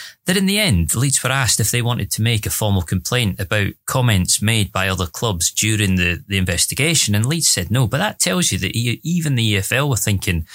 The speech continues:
"Some of this hasn't been great, really, has it?" And all that's without even touching on what's been going on at Bolton this season. And I have to say that it almost felt in the last week of the season that the biggest concern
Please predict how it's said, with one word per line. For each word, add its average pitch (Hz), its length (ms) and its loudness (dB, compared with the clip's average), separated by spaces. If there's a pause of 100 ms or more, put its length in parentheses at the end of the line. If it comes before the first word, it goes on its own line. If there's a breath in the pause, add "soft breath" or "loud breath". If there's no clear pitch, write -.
(360 loud breath)
"Some 135 180 2
of 110 60 0
this 82 160 0
hasn't 87 160 -2
been 85 120 0
great, 127 320 0
really, 73 220 -4
has 117 180 2
it?" 87 220 -4 (320 loud breath)
And 165 280 0 (220)
all 175 180 0
that's - 300 0
without 104 200 2
even 98 320 2
touching - 340 -4
on 90 280 0
what's - 180 -4
been 92 140 -2
going 92 200 0
on 90 100 0
at - 120 -6
Bolton 95 440 -2 (140)
this - 160 0
season. 85 320 -2
And 110 100 0
I 139 60 0
have 208 240 -2
to 160 100 -2
say 104 420 2 (100)
that 107 220 -2 (280 loud breath)
it 143 120 0
almost 214 340 0
felt 151 340 0
in 104 80 0
the 107 80 2
last 117 280 2
week 113 180 0
of 107 60 -2
the 101 60 0
season 92 500 0 (420 loud breath)
that 143 300 0
the 135 160 2
biggest 185 360 -2
concern 131 640 0